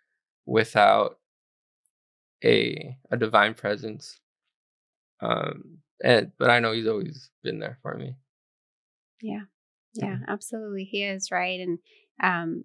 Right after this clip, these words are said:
Speaker 2: it's amazing how God can speak to us in different ways, right? Sometimes through other people, um, sometimes just, you know, in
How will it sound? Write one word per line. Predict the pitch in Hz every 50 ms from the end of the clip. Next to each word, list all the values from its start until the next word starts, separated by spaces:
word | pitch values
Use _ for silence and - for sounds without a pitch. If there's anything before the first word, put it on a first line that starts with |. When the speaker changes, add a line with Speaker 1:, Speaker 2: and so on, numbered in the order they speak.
| _ _
Speaker 2:
it's | - 202 196 -
amazing | 185 190 185 185 175 175 185 175 185
how | - - 180 170 160 160 160 160 160 160 160 160 -
God | 170 160 160 -
can | - 190
speak | 190 - - 170 156 -
to | - 247
us | 220 - -
in | 170
different | 165 165 160 - 156 151 135 160
ways, | 151 147 160 156 147 -
right? | 160 156 156 - -
Sometimes | 180 190 - 180 170 156 -
through | - 175
other | 165 165 160
people, | - - - 233 226 - 214 208 202 190 190 202 196 _ _ _ _ _ _ _ _ -
um, | 180 180 170 170 165 160 156 - - - 170 180 - _ _ _ _ _ _ _ _ -
sometimes | - - 175 175 165 - 165 160 156 160 156 - 175
just, | - 165 160 160 - - -
you | 165 170 170
know, | 165 160 156 151 156 160 -
in | - 190 175 170 170 170